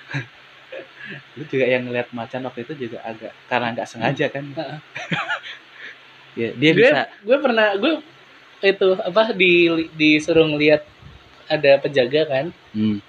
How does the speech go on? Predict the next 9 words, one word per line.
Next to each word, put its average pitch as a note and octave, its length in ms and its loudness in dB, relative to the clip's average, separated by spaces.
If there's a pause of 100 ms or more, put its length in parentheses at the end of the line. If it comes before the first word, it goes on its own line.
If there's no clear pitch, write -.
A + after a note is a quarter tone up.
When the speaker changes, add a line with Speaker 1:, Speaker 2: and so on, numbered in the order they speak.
(240)
Speaker 2:
di C3+ 400 -2
tubuh C3+ 260 -4
cewek. B2 360 -2 (480)
<clears throat> C#3+ 480 -4
Lagi C3 380 -4
baca B2+ 340 -4
di B2 480 -4 (1500)
Massimo C#3 420 -2
Gelato. A#2+ 400 -4